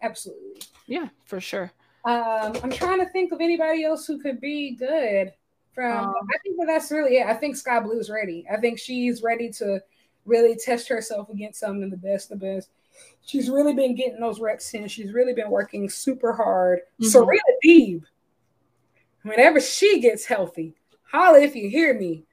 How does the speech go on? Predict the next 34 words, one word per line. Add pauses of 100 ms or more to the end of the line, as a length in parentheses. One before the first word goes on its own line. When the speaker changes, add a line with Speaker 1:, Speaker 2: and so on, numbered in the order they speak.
(140)
Speaker 2:
Serena
Deeb? (360)
Speaker 1:
Serena
Deeb. (1400)
Speaker 2:
That'd
be
interesting. (420)
Speaker 1:
Serena
Deeb
is
one
of
the
best (400)
pound
for
pound
technical
wrestlers
in
the
world,
period. (280)
Speaker 2:
Oh,
absolutely,
for
sure.
Speaker 1:
Uh, (720)
and
so
I'm
sure
she
would,